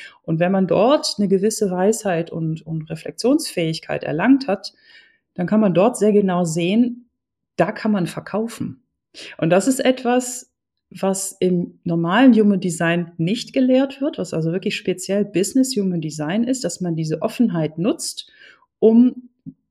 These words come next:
spezifisch zu sagen, was verkaufst du eigentlich?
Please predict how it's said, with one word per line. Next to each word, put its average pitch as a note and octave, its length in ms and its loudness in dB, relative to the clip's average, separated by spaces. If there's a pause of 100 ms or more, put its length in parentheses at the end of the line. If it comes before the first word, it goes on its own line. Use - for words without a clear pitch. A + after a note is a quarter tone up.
spezifisch C4+ 680 0
zu - 160 -4
sagen, G#3 800 0
was A3+ 220 -4
verkaufst - 560 -8
du A#2+ 120 -8
eigentlich? - 640 -12